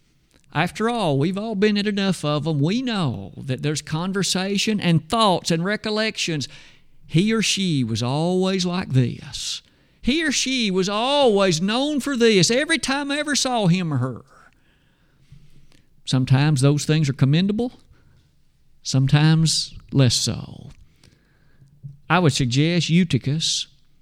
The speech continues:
at least he was in the right place, and at least he saw the need for worship, and he considered importance connected to it.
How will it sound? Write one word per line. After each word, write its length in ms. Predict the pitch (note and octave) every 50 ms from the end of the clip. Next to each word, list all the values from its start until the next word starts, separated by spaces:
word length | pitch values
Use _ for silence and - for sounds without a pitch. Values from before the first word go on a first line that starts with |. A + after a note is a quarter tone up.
| _ _ _ _ _ _ _ _ _ _ _ _ _ -
at 120 | - D#3
least 380 | D3 D#3+ F3 G3+ A3+ F#3 - -
he 80 | D#3 D#3+
was 120 | D3+ C3+
in 100 | D#3 D3
the 60 | C3
right 300 | B2 C#3 C#3+ D3+ - -
place, 800 | - - C3 C3+ B2+ A2 F#2+ F2+ G2 A2+ - - - - - - - - - - - - _ _ _ _ _ _ _
and 180 | - E3+ F3 F3+
at 100 | E3+ -
least 320 | F3 F#3+ G#3+ A3+ F3+ -
he 100 | - F#3
saw 300 | D#3+ - - F3+ E3+ E3+
the 100 | D3 D3
need 240 | C#3+ D#3 E3 E3+ D3+
for 140 | - - B2
worship, 560 | B2+ C#3+ D#3+ D#3 C#3+ A#2+ - - - A2+ A#2 - _ - - - - _ _ -
and 100 | F3+ G3+
he 80 | A#3
considered 560 | A3 - B3 A3 - - C#4+ D4+ D4 B3 G#3
importance 540 | G3 F#3 E3 - - A3 A3+ A3 G3 - -
connected 480 | - - F3 G3 F#3+ - - D3+ C3 -
to 300 | - D#3 E3 D3+ A#2 F#2+
it. 240 | F#2 G#2 - - -